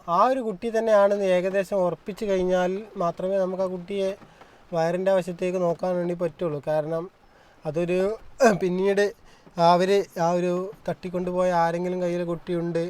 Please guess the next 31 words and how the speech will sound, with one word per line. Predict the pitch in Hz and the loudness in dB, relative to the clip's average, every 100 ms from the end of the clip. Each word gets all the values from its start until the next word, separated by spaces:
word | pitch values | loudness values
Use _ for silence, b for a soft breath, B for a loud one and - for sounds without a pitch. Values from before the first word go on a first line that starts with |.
| - | -6
ആ | 160 160 | -6 -6
കുട്ടി | 151 175 | -6 -6
തന്നെ | 175 175 160 | -4 -2 -2
ആണ് | 170 170 | -2 -2
ഉറപ്പിച്ചു | 156 147 165 170 | -4 -6 -8 -6
എന്ന് | 170 170 165 | -4 -4 -4
പോയി | 165 160 | -8 -8
കണ്ട് | 170 170 | -8 -6
നമുക്ക് | 165 165 170 180 | -6 -8 -6 -4
നോക്കാൻ | 175 190 190 | -4 -2 -2
വേണ്ടി | 185 185 | -2 -6
പറ്റൂല. | - 185 165 131 - - - - - - - - - - | -6 -6 -6 -8 -14 -20 -20 -20 -20 -20 -20 -20 -20 -8
കാരണം | 147 156 180 165 | -6 -2 -2 -2
അതൊരു | 151 165 | -4 -4
കയ്യിലെ | 156 147 175 180 | -6 -4 -6 -4
കാണിച്ച് | 180 170 175 160 | -4 -4 -4 -4
നമുക്ക് | 156 160 | -4 -4
പുറത്തുനിന്ന് | 160 143 147 165 | -4 -4 -6 -6
തന്നെ | 165 160 | -4 -4
നോക്കാൻ | 143 147 | -4 -8
വേണ്ടി | 143 139 | -10 -12
പറ്റും. | 131 | -14
ഇത് | 139 | -8
വയറിൻ്റെ | 143 139 147 160 | -6 -6 -8 -8
അവിടെ | 165 165 | -6 -4
ആകുമ്പോൾ | 165 170 175 175 B B B | -4 -4 -6 -8 B B B
അത് | 151 151 | -2 0
അവരിട്ട | 151 170 170 185 | 0 -2 -4 -4
ഡ്രസ്സിൻ്റെ | 165 156 - 185 185 | -2 -4 -4 -4 -2
ഉള്ളിലാവുമ്പോൾ | 185 180 180 175 175 175 | -2 0 2 2 0 0
അത് | 175 | -2